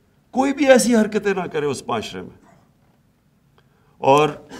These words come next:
इसलिए हमने रहमतुल आलमीन अथॉरिटी बनाई कि अपने उलमा को, सबको इकट्ठा करें, एक सारों को, अ, स्कॉलर्स को इकट्ठा करें और एक मुल्क के अंदर अपने बच्चों को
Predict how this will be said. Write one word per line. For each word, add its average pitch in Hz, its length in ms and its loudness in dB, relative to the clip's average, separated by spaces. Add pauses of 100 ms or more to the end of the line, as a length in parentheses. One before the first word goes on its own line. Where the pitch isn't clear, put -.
(840)
इसलिए 170 320 -4
हमने 139 220 0
रहमतुल 110 520 -2
आलमीन 101 380 -4
अथॉरिटी 92 400 -12
बनाई 95 280 -10
कि 104 120 -14
अपने 107 220 -10
उलमा 117 520 -2
को, - 340 -12
सबको - 360 -10
इकट्ठा 104 360 -12
करें, 92 300 -14 (1000)
एक 127 240 -4
सारों 170 420 2
को, 175 180 -6
अ, - 580 -6
स्कॉलर्स 175 540 2
को 165 140 -4
इकट्ठा 123 360 -6
करें 80 340 -12 (840)
और 190 160 -4
एक 190 180 -4
मुल्क 143 300 -2
के 185 140 -8
अंदर 175 420 -6 (540)
अपने 170 240 -4
बच्चों 135 480 -2
को - 340 -8